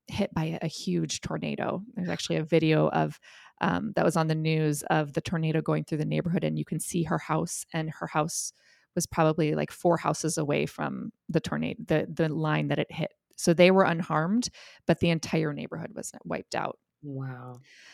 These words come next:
Speaker 1: So she wrote, "My son, who's now seven, has been insanely anxious about any and all weather since the tornado hit our neighborhood.
Speaker 2: Mm.
Speaker 1: Harmless clouds scared him every day.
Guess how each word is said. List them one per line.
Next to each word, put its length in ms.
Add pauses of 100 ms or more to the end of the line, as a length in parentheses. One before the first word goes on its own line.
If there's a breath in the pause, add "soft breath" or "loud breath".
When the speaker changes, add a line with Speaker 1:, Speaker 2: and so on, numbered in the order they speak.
(240 loud breath)
Speaker 1:
So 500
she 200
wrote, 360
"My 140
son, 420
who's 240
now 140
seven, 480
has 280
been 300
insanely 520
anxious 520
about 300
any 320
and 140
all 260
weather 300
since 260
the 140
tornado 380
hit 120
our 120
neighborhood. 520 (260 loud breath)
Speaker 2:
Mm. 240
Speaker 1:
Harmless 440
clouds 400
scared 380
him 200
every 240
day. 360